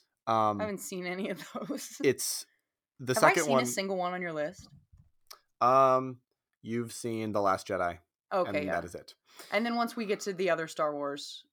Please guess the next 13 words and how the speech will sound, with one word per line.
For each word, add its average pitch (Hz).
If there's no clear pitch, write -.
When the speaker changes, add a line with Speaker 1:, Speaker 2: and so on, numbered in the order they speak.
Speaker 1:
Yes, -
you, 110
you 120
will 92
have 85
seen 78
that 65
one -
too. -
Speaker 2:
Yeah. 156
Speaker 1:
Uh, 117
I 104
think 190